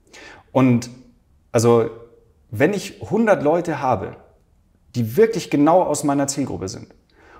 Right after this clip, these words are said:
und bei diesen hundert Leuten, da geht es nur noch darum, dass sie jetzt das Richtige von mir hören. Also, dass sie zum Beispiel von mir hören, warum sie jetzt starten müssen und nicht erst in drei Monaten. Ho-, hört man ja häufig in Verkaufsgesprächen, ich mach das mal wann anders.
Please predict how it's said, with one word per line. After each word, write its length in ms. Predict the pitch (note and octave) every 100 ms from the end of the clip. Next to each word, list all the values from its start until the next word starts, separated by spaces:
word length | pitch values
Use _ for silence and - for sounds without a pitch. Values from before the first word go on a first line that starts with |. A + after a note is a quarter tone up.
| -
und 160 | A#2
bei 100 | B2
diesen 260 | F3 G3+ E3+
hundert 300 | F#3 F#3 E3
Leuten, 320 | D3 F#3 G3
da 80 | E3
geht 180 | C3+ D#3+
es 180 | D3 E3+
nur 120 | G#3+
noch 160 | G#3+ G#3+
darum, 520 | F3 F3+ A#2 E3 A3 - _
dass 180 | - B2
sie 140 | D3+ C#3+
jetzt 480 | D3 - - - - _ _ _ _ -
das 280 | A#2 - B2
Richtige 360 | A3 G#3 D3+
von 220 | D3 D3+ D3+
mir 140 | D3
hören. 280 | B2+ F#2 - - _ _ _
Also, 180 | - A2
dass 140 | B2 B2
sie 80 |
zum 120 | C3 C#3+
Beispiel 260 | C#3 D3
von 200 | C3 C#3+
mir 140 | C#3+ C3+
hören, 260 | D3 D#3 D#3 - -
warum 220 | B2 C#3
sie 480 | C3 C#3 C#3 C3+ - -
jetzt 420 | G#2+ B2+ - -
starten 380 | - G2+ F2 F#2
müssen 220 | F2+ F#2+
und 100 | F#2+
nicht 140 | A2
erst 180 | A#2 -
in 80 | G#2+
drei 180 | G#2+ A2
Monaten. 480 | A#2 G#2+ - -
Ho-, 120 | F2+ -
hört 180 | G#2+ G2
man 120 | F#2+
ja 100 | F#2+
häufig 260 | A2 G#2+
in 120 | G2 F#2
Verkaufsgesprächen, 580 | G2+ G#2+ - - G2+
ich 160 | F#2+ -
mach 140 | -
das 160 | - -
mal 100 | G2+
wann 160 | E2+ -
anders. 460 | G#2 - - _